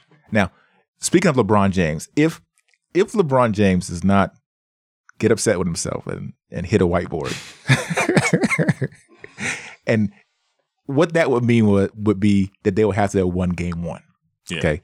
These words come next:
Speaker 1: Let's say LeBron wills his team to win game one.
Speaker 2: Mm-hmm.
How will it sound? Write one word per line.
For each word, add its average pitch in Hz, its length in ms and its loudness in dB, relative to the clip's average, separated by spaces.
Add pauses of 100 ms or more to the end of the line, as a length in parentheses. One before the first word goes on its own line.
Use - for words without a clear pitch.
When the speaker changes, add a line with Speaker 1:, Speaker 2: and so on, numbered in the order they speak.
(240)
Speaker 1:
Let's 143 240 4
say 175 140 0
LeBron 107 640 2 (800)
wills 104 340 4
his 123 120 0
team 107 280 2
to 104 80 0
win 98 180 4
game 98 280 4
one. 90 300 -6
Speaker 2:
Mm-hmm. 90 260 -14